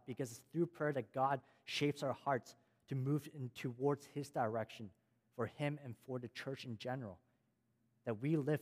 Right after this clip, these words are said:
after God's own heart. So we do grow closer.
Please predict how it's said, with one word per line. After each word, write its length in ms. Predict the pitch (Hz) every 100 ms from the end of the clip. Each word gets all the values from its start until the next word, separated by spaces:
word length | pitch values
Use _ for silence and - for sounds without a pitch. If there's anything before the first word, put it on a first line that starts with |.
| -
after 280 | 131 135 139 -
God's 240 | 127 120 -
own 120 | 120 101
heart. 220 | 135 107 - - _ _ _ _ _ _ _ _ _ _ _ _ _ _ _ _ -
So 60 | 123
we 120 | 117
do 220 | 135 160
grow 200 | 147 120
closer. 320 | - 98 -